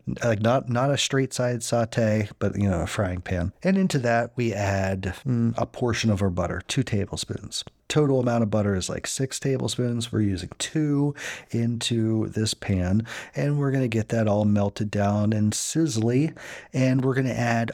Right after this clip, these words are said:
all of our vegetables except for the potatoes. We're gonna add the, the carrots, the pearl onions, the celery, the, the thyme, and the sage. Now, you can,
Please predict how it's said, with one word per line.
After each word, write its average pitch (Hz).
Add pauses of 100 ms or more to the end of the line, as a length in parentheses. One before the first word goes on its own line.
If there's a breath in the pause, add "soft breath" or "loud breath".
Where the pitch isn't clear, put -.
all 139
of 117
our 113
vegetables - (360 loud breath)
except -
for 104
the 101
potatoes. -
We're -
gonna 95
add 98
the, 92 (100)
the -
carrots, 117 (440 loud breath)
the 101
pearl 104
onions, 135
the -
celery, 127 (180)
the, 92
the 92
thyme, 139 (480 loud breath)
and 110
the 107
sage. -
Now, 95
you 170
can, 120